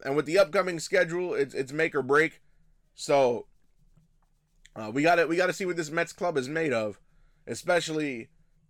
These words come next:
with all the injuries. Lindor is still out, DeGrom is out, so we need to rely on our pitching. The offense is starting to click and wake up, so we need, we need, we need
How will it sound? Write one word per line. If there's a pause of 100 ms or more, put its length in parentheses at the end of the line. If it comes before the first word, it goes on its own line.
(100)
with
all
the
injuries.
Lindor
is
still
out,
DeGrom
is
out,
so
we
need
to
rely
on
our
pitching. (640)
The
offense
is
starting
to
click
and
wake
up,
so (320)
we
need,
we
need,
we
need